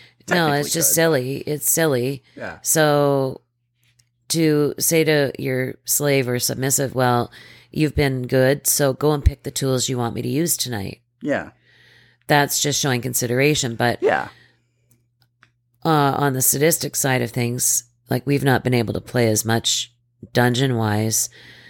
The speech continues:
Speaker 2: and that's caused me to want to really make the most of those times and
Speaker 1: Yeah.
Speaker 2: pick my tools.
Speaker 1: Yeah.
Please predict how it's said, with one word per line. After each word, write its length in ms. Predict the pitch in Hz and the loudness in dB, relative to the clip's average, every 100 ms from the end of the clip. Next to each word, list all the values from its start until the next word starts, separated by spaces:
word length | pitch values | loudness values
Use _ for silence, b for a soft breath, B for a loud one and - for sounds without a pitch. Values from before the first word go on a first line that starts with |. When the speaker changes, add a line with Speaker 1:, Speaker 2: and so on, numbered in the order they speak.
| B B | B B
Speaker 2:
and 720 | - 123 120 117 120 - - - _ _ _ _ _ _ _ _ _ | 0 4 4 2 -2 -6 -8 -10 _ _ _ _ _ _ _ _ _
that's 280 | 143 135 127 | 0 2 2
caused 380 | - 139 131 120 | 0 2 2 2
me 200 | 131 120 | 0 0
to 280 | 117 127 123 | 0 0 0
want 280 | 117 117 - | 2 0 0
to 460 | - 123 117 113 - | -2 0 0 -2 -2
really 600 | 120 117 117 110 107 107 b b b b b | 0 2 2 2 0 -4 b b b b b
make 240 | 135 131 - | -2 0 0
the 60 | |
most 320 | 123 120 120 | 2 2 2
of 100 | 120 | 0
those 240 | 107 104 101 | 0 0 -2
times 800 | - 113 113 107 92 104 - - | -2 0 0 0 -2 -4 -4 -2
and 480 | 117 107 104 98 101 - B B | -2 0 0 -4 -10 -16 B B
Speaker 1:
Yeah. 320 | - 117 78 69 | 0 2 4 2
Speaker 2:
pick 280 | 143 - | 2 0
my 160 | 123 107 | -6 -4
tools. 800 | - 135 131 101 - - - - _ | -2 2 2 0 -2 -4 -4 -6 _
Speaker 1:
Yeah. 340 | 123 117 92 | -2 0 2